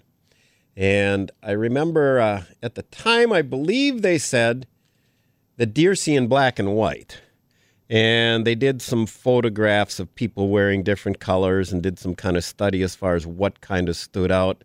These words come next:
And if I'm recalling correctly, um, and, uh, it, it does look lighter. It looks lighter in color in black and white.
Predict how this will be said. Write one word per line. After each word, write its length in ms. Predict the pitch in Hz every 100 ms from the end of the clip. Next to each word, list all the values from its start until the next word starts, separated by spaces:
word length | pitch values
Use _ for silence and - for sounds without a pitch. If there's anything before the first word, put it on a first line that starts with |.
| _ _ _ _ _ _ -
And 500 | 95 95 95 98 101
if 200 | - 107
I'm 140 | 107
recalling 500 | 104 - 104 104 104
correctly, 640 | 98 101 95 - 98 95 - _ _ _ _ -
um, 560 | 95 95 95 95 95 - - _ _ -
and, 360 | 113 117 117
uh, 240 | 117 117 104 _ 107 -
it, 140 | 127 113 -
it 140 | 120 _
does 300 | - 165 190
look 240 | 160 160 -
lighter. 680 | 120 120 120 123 127 95 -
It 100 | 104
looks 240 | 117 131 -
lighter 420 | 120 156 170 151
in 140 | 131
color 560 | 123 - 135 107 95 90 -
in 200 | 110 104
black 320 | 110 104 98
and 100 | 87
white. 340 | 101 156 92